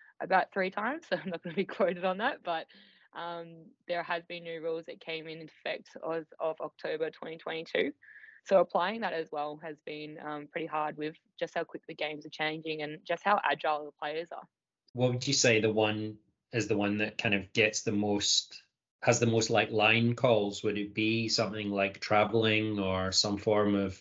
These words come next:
Speaker 2: um, defense or?
Speaker 1: The, the call that's probably most misunderstood, and maybe that's from a perspective of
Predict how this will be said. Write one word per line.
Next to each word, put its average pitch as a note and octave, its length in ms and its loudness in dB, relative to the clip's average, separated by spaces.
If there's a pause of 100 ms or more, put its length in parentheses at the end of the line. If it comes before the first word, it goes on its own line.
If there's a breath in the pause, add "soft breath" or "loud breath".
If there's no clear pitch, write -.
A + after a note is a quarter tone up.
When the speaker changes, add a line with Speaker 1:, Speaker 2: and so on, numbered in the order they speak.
Speaker 2:
um, F#2 440 0
defense A2+ 800 2
or? F2+ 380 -6 (1000 loud breath)
Speaker 1:
The, F#3+ 100 -8 (140)
the G#3 120 -2
call A3 320 -4
that's D#4 240 -8
probably F#3+ 220 -10
most F3 420 -8 (560 soft breath)
misunderstood, G3 760 -6 (120)
and E3+ 200 -10
maybe F3+ 240 -6
that's G#3 180 -10
from G3+ 160 -12
a F#3+ 80 -8
perspective F3 640 -10
of D#3 200 -6